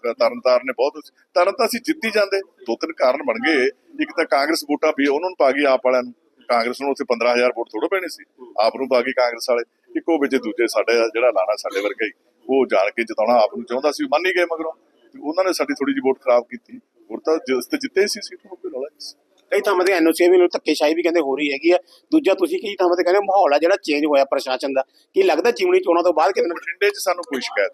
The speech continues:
Speaker 1: ਨਹੀਂ। ਐਵੇਂ ਅਸੀਂ ਕਹਿ ਦਈਏ ਬਾਕੀ ਵਾਲਿਆਂ ਨੂੰ ਬਾਕੀਆਂ ਦਾ ਪਤਾ ਹੋਊਗਾ ਉੱਥੇ ਕੀ ਹੋ ਰਿਹਾ, ਕੀ ਨਹੀਂ ਹੋ ਰਿਹਾ। ਬਠਿੰਡੇ 'ਚ ਸਾਨੂੰ ਹਾਲ ਤਾਈਂ ਸਾਡੇ ਕੋਲੇ ਜਾਂ ਜ਼ਿਲ੍ਹਾ ਪ੍ਰਧਾਨ ਸਾਡੇ ਖੜੇ ਨੇ, ਮੈਂ ਆ, ਸਾਡੇ ਕੋਲੇ ਕੋਈ ਸ਼ਿਕਾਇਤ ਕਿਸੇ ਵਰਕਰ ਦੀ ਨਹੀਂ ਆਈ ਵੀ ਸਾਨੂੰ ਜਾਂ ਐਨ ਓ ਸੀ ਨਹੀਂ ਮਿਲ ਰਿਹਾ ਜਾਂ ਸਾਨੂੰ ਕੋਈ ਬ-, ਟਾਲ ਮਟੋਲ ਕਰਦਾ ਵਰਕਰ।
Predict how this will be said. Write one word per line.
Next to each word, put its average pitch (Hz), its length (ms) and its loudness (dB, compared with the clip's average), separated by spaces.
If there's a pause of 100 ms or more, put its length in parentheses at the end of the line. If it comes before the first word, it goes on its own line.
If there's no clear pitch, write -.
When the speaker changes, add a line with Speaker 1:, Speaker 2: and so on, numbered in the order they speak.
Speaker 1:
ਨਹੀਂ। - 340 -10
ਐਵੇਂ 131 160 0
ਅਸੀਂ 135 140 -6
ਕਹਿ 165 120 -2
ਦਈਏ 185 100 0 (100)
ਬਾਕੀ 139 280 0
ਵਾਲਿਆਂ 175 160 4
ਨੂੰ 165 80 -6
ਬਾਕੀਆਂ 135 340 0
ਦਾ 147 60 0
ਪਤਾ 147 220 0
ਹੋਊਗਾ 143 260 -4
ਉੱਥੇ 139 160 -8
ਕੀ 131 220 -4
ਹੋ 127 180 2
ਰਿਹਾ, 127 120 2
ਕੀ 123 220 -6
ਨਹੀਂ 143 160 -6
ਹੋ 120 160 -4
ਰਿਹਾ। 123 140 2 (320)
ਬਠਿੰਡੇ 135 360 -2
'ਚ 330 80 -8
ਸਾਨੂੰ 156 400 -2 (340)
ਹਾਲ 131 180 4
ਤਾਈਂ 165 220 -2
ਸਾਡੇ 135 320 -2
ਕੋਲੇ 147 220 -6
ਜਾਂ 139 140 -4
ਜ਼ਿਲ੍ਹਾ 156 200 0
ਪ੍ਰਧਾਨ 143 320 0
ਸਾਡੇ 123 240 -2
ਖੜੇ 131 180 0
ਨੇ, 139 160 -2
ਮੈਂ 120 320 0
ਆ, 131 120 2 (300)
ਸਾਡੇ 147 300 0
ਕੋਲੇ 165 180 0
ਕੋਈ 151 200 -2
ਸ਼ਿਕਾਇਤ 131 280 0
ਕਿਸੇ - 220 -6
ਵਰਕਰ 120 300 -4
ਦੀ 117 80 -8
ਨਹੀਂ 110 120 -4
ਆਈ 104 80 0
ਵੀ 120 180 -8
ਸਾਨੂੰ 120 180 -2
ਜਾਂ 117 120 2
ਐਨ 110 160 -2
ਓ 113 40 -10
ਸੀ 117 140 -4
ਨਹੀਂ 117 100 -4
ਮਿਲ 117 100 0
ਰਿਹਾ 120 220 -2 (320)
ਜਾਂ 120 80 2
ਸਾਨੂੰ 117 260 -2
ਕੋਈ - 160 -14
ਬ-, 104 260 2
ਟਾਲ 104 160 4
ਮਟੋਲ 113 320 -4
ਕਰਦਾ 113 300 -2
ਵਰਕਰ। 113 300 -12